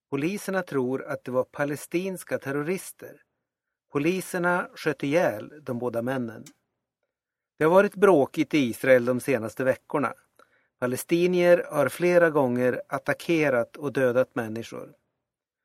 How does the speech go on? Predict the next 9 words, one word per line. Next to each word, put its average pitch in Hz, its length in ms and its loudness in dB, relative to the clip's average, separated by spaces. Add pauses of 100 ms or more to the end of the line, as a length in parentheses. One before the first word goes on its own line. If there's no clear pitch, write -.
(360)
Bråken 180 680 2
är 127 260 0
allvarliga. 123 840 -2 (540)
Nu 160 120 0
finns 165 280 2
det 180 120 2
risk 135 280 -2
för 139 120 -2
krig, 147 680 -4